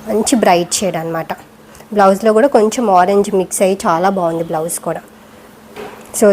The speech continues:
శారీ ప్రైస్ వచ్చేసి ట్వెల్వ్ ఫిఫ్టీ రూపీస్ అండి, పన్నెండు వందల యాభై రూపాయలు. నచ్చినట్టయితే స్క్రీన్ షాట్ తీసి కింద నెంబర్కి WhatsApp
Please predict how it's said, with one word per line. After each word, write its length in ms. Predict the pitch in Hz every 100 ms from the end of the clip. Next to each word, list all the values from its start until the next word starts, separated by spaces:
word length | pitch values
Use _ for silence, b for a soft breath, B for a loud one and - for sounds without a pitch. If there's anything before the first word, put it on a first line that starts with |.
| 202
శారీ 220 | 180 185 196
ప్రైస్ 240 | 185 190 220
వచ్చేసి 280 | - 247 339
ట్వెల్వ్ 220 | 247 190
ఫిఫ్టీ 260 | 196 - 202 185
రూపీస్ 220 | 175 180
అండి, 160 | 170 302 285
పన్నెండు 260 | 190 190
వందల 220 | 196 190 165
యాభై 200 | 170 170
రూపాయలు. 380 | 160 165 190 359 285
నచ్చినట్టయితే 580 | 175 214 190 185 294
స్క్రీన్ 340 | 339 - 208 196
షాట్ 180 | 214 202
తీసి 200 | 190 330
కింద 200 | 330 196
నెంబర్కి 420 | 170 165 175 - 180
WhatsApp 360 | 156 - 175